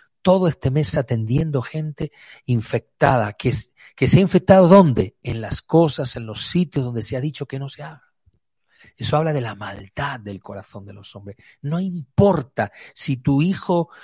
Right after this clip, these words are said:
eh, contagia al abuelo y el abuelo muere por el contagio porque el hijo se fue de fiesta. Lo importante es que el hijo se fue de fiesta.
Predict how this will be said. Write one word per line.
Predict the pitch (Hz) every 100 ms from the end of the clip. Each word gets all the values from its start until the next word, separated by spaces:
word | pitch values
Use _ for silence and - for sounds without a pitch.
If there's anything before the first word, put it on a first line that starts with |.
| - -
eh, | 139 135
contagia | - 120 113 165 170 - 151
al |
abuelo | 131 127 170 180 175 143
y | 135
el | 120
abuelo | 117 143 160
muere | 147 147 170 151
por | 123 127
el | -
contagio | 123 120 165 160 135
porque | 131 123
el | 131
hijo | 165 165
se | 151
fue | 151 160
de | 143
fiesta. | - 165 110 127
Lo | 117
importante | 117 110 117 135
es | 127
que | 123
el |
hijo | 156 -
se | 110 107
fue | 123
de | 117
fiesta. | - 147 123 - 147